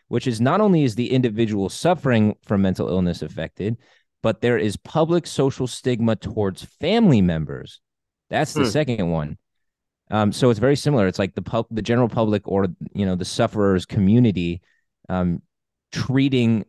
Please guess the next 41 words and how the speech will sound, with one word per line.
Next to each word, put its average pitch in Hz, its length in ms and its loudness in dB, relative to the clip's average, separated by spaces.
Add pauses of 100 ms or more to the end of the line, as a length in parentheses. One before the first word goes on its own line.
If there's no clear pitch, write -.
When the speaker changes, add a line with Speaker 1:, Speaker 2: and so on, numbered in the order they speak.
Speaker 1:
the 101 160 -4
family 131 440 0
members 90 340 2
of 80 140 -4
the - 80 -14
sufferer 80 640 -4 (260)
differently 82 440 -6
because 95 500 -4
of 90 120 -4
that 82 200 -4 (160)
person's 80 380 -8
mental 80 280 -12
illness. 82 420 -8
So 98 320 -4 (360)
this 107 180 -8
has 107 160 -4
to 92 60 -16
do 101 100 -6
with 87 140 -8
questioning 95 460 -4
whether 85 200 -4
something 87 380 -8
is 82 120 -10
wrong 87 260 -8
with 82 100 -14
the 82 100 -18
family 120 920 0 (260)
or 90 600 0
withdrawing 107 1000 -2
from 107 280 -4
Speaker 2:
Sure. 107 300 2
Speaker 1:
the 107 60 -8
family 104 480 0
socially. 101 800 -2 (400)
Uh, 92 180 -4
and 104 160 -2
those 117 220 0
things 127 220 0
really 107 260 2
do 95 140 -2
happen. 104 480 -4